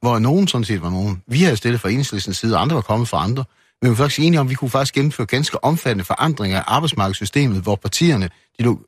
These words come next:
kommunalt set fra Venstre til Enhedslisten, kunne være enige om, at det ville være fornuftigt. Fordi det ville betyde, at det blev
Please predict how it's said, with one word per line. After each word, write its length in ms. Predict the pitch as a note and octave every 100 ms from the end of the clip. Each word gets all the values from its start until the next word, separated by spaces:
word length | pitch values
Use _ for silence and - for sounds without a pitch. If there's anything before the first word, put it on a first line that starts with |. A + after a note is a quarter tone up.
| _
kommunalt 400 | A#2 A2+ E3 A#2
set 200 | - B2
fra 140 | -
Venstre 420 | G2+ A2+ D#3 F#2+ F#2
til 140 | G2+
Enhedslisten, 520 | B2+ D3 G2+ G#2 - - _ -
kunne 100 | C3+
være 80 | C#3
enige 160 | E3+
om, 140 | C#3+ A2
at 120 | -
det 120 | C#3+
ville 220 | C3+ F3+
være 160 | C3 A#2
fornuftigt. 560 | A#2 B2+ F3 - - - _ _ _ -
Fordi 160 | C3+ D3
det 100 | B2+
ville 120 | B2
betyde, 300 | A2+ - D#3+
at 80 | A2
det 80 |
blev 120 | G#2+